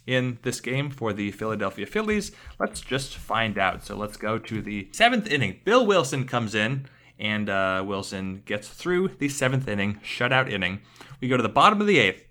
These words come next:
Bill Wilson faces Roberto Clemente, getting some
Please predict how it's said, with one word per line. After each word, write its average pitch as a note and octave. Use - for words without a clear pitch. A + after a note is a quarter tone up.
Bill E3
Wilson E3+
faces D3
Roberto G#3
Clemente, C#3
getting A2
some G2